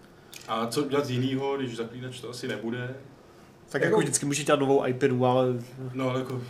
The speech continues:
Speaker 3: Bude,
Speaker 1: bude
Speaker 3: pro ně by bylo snazší vrátit se k Witcherovi, že jo? Tak oni říkali, že se Zaklí-, s Geraltem ještě, nebo se Zaklínačem ještě
Speaker 1: Nebo,
Speaker 3: nekončí,
Speaker 1: nebo
Speaker 3: jako.
Speaker 1: druhý Thronebreaker nebo něco takovýho, no.
Speaker 2: Hm?
Speaker 3: Ale jako,
Speaker 1: Jestli
Speaker 3: mm,
Speaker 1: to je tříáčko.
Speaker 2: Ah.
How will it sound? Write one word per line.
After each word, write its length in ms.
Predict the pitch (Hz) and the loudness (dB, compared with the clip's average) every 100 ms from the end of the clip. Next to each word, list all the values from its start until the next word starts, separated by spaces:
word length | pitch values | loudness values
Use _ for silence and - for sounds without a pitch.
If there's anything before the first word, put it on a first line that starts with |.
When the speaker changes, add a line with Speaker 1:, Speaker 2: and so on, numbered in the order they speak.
| - - - 160 147 | -14 -20 -14 -6 0
Speaker 3:
Bude, 0 | |
Speaker 1:
bude 260 | 139 156 127 | 4 4 4
Speaker 3:
pro 240 | 120 135 | -2 -4
ně 160 | 139 143 | -2 -2
by 120 | 143 | -4
bylo 200 | 170 175 | -2 -4
snazší 320 | - 120 147 | -4 -8 -2
vrátit 260 | 127 123 107 | -2 -2 -4
se 100 | 117 | -8
k 60 | |
Witcherovi, 440 | - - 131 131 123 | -8 -6 -4 -2 -2
že 80 | - | -6
jo? 100 | - | -8
Tak 140 | - - | -10 -8
oni 180 | 143 131 | -8 -8
říkali, 420 | 98 131 131 127 | -4 -2 -2 -2
že 140 | 131 - - - - - - - - - - | -6 -8 -10 -14 -16 -18 -20 -20 -20 -20 -10
se 160 | 147 | -4
Zaklí-, 380 | 131 127 147 135 | -2 -2 -4 -8
s 80 | 127 | -4
Geraltem 400 | 131 123 123 127 | 0 0 0 -4
ještě, 240 | 123 - | -6 -8
nebo 140 | 131 127 | -8 -4
se 100 | 127 | -2
Zaklínačem 480 | 123 135 127 123 | -2 -4 -4 -4
ještě 180 | 127 117 113 | -6 -4 -2
Speaker 1:
Nebo, 160 | 120 | -2
Speaker 3:
nekončí, 240 | 110 110 113 | -2 -2 -2
Speaker 1:
nebo 100 | 123 | -2
Speaker 3:
jako. 100 | 120 | -2
Speaker 1:
druhý 240 | 110 113 | -2 0
Thronebreaker 580 | 113 113 110 113 113 120 | -2 -4 -4 -4 -6 -6
nebo 180 | 110 107 | -8 -8
něco 180 | 107 - | -8 -10
takovýho, 600 | 92 - 110 107 104 101 101 - | -10 -8 -10 -10 -12 -14 -14 -8
no. 60 | 143 | -4
Speaker 2:
Hm? 60 | 269 392 - - - - - - - - - - | -4 -6 -12 -20 -20 -20 -20 -20 -18 -16 -16 0
Speaker 3:
Ale 120 | 160 185 | 4 4
jako, 240 | 220 214 - 190 | 4 0 -4 -2
Speaker 1:
Jestli 200 | 190 190 | 0 0
Speaker 3:
mm, 40 | - | 0
Speaker 1:
to 40 | |
je 40 | 208 | -4
tříáčko. 540 | - - - - - - - - 262 | -8 -14 -16 -16 -18 -18 -18 -16 -12
Speaker 2:
Ah. 680 | 247 320 330 320 320 311 | -10 -8 -10 -10 -12 -10